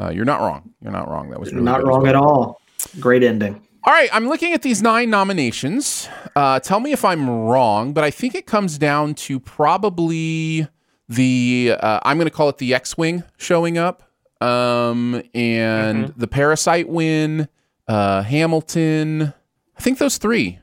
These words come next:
Speaker 1: Am, am I, am I right? Were there some other you think might compete for, for our conversation here?
Speaker 3: Yeah.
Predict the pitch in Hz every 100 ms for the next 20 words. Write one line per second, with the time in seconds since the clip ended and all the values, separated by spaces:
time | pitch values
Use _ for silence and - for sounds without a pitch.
0 | _ 143 180 196 196 180 185 185 190 214
1 | 262 185 180 180 - 202 208 233 214 -
2 | 214 196 208 - 190 196 208 - 214 208
3 | 202 202 190 _ _ _ _ 208 214 -
4 | 214 208 208 214 - 208 226 214 - _
5 | _ _ - 185 170 180 175